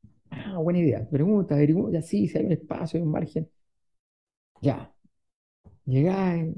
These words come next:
buena conversa, tomando toda la cuestión, comiendo con los militares, cinco horas conversando, y de repente al final,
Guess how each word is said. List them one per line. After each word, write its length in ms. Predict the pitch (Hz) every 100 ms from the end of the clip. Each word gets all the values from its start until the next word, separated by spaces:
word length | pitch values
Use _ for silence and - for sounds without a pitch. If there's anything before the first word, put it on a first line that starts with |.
| -
buena 300 | 156 156 123
conversa, 720 | 120 127 190 202 156 135 127
tomando 540 | 101 139 185 175 143
toda 140 | 143 160
la 60 |
cuestión, 460 | 151 131 - 190 170
comiendo 420 | - 131 170 156
con 100 | 135 -
los 80 |
militares, 540 | - - - 180 147 120
cinco 380 | 170 165 151 170
horas 200 | 180 -
conversando, 480 | - 135 - 185
y 40 | 165
de 40 |
repente 220 | 160 180
al 60 | 170
final, 240 | 190 220